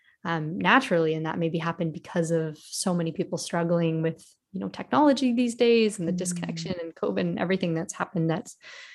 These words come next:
Speaker 1: caused so much isolation.
Speaker 2: I feel like that mental health has been there, like, for years, but again, like, I think it hasn't been shared the way it's been shared now, like, through social
Speaker 1: Mm.
Speaker 2: media.
Speaker 1: Mm-hmm.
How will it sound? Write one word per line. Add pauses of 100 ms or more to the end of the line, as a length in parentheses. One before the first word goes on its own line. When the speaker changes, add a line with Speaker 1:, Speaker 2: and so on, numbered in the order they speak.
(200)
Speaker 1:
caused
so
much
isolation. (560)
Speaker 2:
I
feel
like (220)
that
mental
health
has
been
there, (300)
like,
for
years,
but
again,
like,
I
think
it
hasn't
been
shared
the
way
it's
been
shared
now,
like,
through
social
Speaker 1:
Mm.
Speaker 2:
media.
Speaker 1:
Mm-hmm.